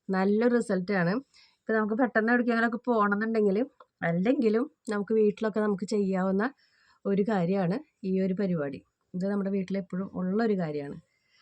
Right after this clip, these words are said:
ഇനി വേറെ പാക്കുകൾ കാര്യങ്ങളൊന്നും ഇല്ലെങ്കിലും ഈ ഒരു സ്ക്രബിങ് എങ്കിലും മസ്റ്റായിട്ട് നിങ്ങൾ കൊടുക്കുക ട്ടോ. ആഴ്ചയിൽ ഒരു ദിവസമൊക്കെ ചെയ്താൽ മതി. നല്ലൊരു റിസൾട്ട് തന്നെയാണ്. ഇനി നമുക്കിതൊരു പാക്ക് പോലെ ആയിട്ട് ഇടാം. അപ്പൊ നമ്മൾ ആകെ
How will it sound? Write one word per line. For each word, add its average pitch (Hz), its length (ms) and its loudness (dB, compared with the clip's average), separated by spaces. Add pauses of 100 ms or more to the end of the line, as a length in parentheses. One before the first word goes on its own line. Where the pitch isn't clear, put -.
(220)
ഇനി 196 100 2
വേറെ 190 280 4
പാക്കുകൾ 190 460 2
കാര്യങ്ങളൊന്നും 202 600 2 (320)
ഇല്ലെങ്കിലും 196 540 2 (300)
ഈ 208 120 2
ഒരു 202 140 2
സ്ക്രബിങ് 214 580 2
എങ്കിലും 185 320 2 (720)
മസ്റ്റായിട്ട് 190 540 -2
നിങ്ങൾ 175 220 0
കൊടുക്കുക 170 340 -4
ട്ടോ. 170 160 -4 (460)
ആഴ്ചയിൽ 185 300 4
ഒരു 214 80 4
ദിവസമൊക്കെ 214 300 0
ചെയ്താൽ 214 280 0
മതി. 208 220 0 (360)
നല്ലൊരു 196 400 2
റിസൾട്ട് 180 300 0
തന്നെയാണ്. 156 360 -2 (420)
ഇനി 254 80 2
നമുക്കിതൊരു 247 380 2
പാക്ക് 214 300 -2
പോലെ 202 200 -2
ആയിട്ട് 175 160 -4
ഇടാം. 170 180 -4 (160)
അപ്പൊ 202 160 -6
നമ്മൾ 220 240 0
ആകെ 208 280 -2